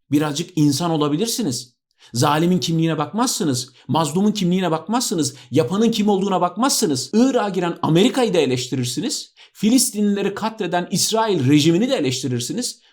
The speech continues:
Ukrayna'yı işgal eden Putin'i de eleştirirsiniz. Birazcık insan olursanız ve vicdanınızla konuşursanız. İngiltere Dışişleri Bakanı'ndan da şöyle bir açıklama gelmiş. Diyor ki, "Rusya'nın Ukrayna'ya karşı kimyasal silah kullanması konusunda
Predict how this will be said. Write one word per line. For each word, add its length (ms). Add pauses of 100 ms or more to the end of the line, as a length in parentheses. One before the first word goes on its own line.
Ukrayna'yı 600
işgal 420
eden 340 (160)
Putin'i 420
de 340
eleştirirsiniz. 920
Birazcık 380
insan 280
olursanız 680 (160)
ve 360 (100)
vicdanınızla 720
konuşursanız. 800
İngiltere 600
Dışişleri 460
Bakanı'ndan 640
da 80
şöyle 460
bir 40
açıklama 500
gelmiş. 460
Diyor 240
ki, 200 (240)
"Rusya'nın 600
Ukrayna'ya 640
karşı 340
kimyasal 560
silah 340
kullanması 540
konusunda 580